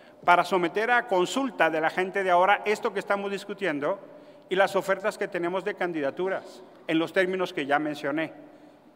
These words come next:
desde la autonomía e independencia como formas de participación ciudadana, candidaturas externas. Tres, el día sábado, domingo, nos vamos a volver a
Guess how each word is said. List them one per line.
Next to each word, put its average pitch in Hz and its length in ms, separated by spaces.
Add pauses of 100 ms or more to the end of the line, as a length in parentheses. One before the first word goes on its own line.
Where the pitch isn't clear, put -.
(180)
desde 139 320
la 131 80
autonomía 139 500
e 214 40
independencia 180 720
como 139 220
formas 160 540 (440)
de 147 80
participación 143 800 (400)
ciudadana, 165 580 (440)
candidaturas 139 560
externas. - 640 (720)
Tres, 208 440 (960)
el 151 200
día 165 180
sábado, 185 460
domingo, 175 320
nos 156 100
vamos 170 240
a 151 60
volver 151 260
a 175 120